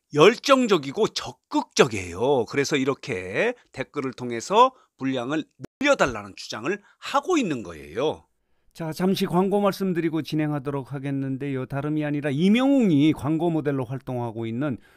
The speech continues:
구전 녹삼에 대해서 말씀을 드리도록 하겠는데요. 구전 녹삼 구십 호 한 박스를 시중 가격보다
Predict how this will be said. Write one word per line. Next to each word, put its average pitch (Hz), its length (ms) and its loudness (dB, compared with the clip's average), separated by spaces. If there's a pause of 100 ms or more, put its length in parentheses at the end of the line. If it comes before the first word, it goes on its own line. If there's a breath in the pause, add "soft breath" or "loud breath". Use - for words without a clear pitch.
(160 soft breath)
구전 202 480 0
녹삼에 160 500 0
대해서 120 320 -6
말씀을 110 380 -8
드리도록 110 560 -10
하겠는데요. 110 840 -6
구전 180 420 -2
녹삼 190 440 -2 (360 soft breath)
구십 - 460 -8
호 208 80 4
한 196 200 -4
박스를 190 400 0
시중 220 400 -8
가격보다 180 680 -2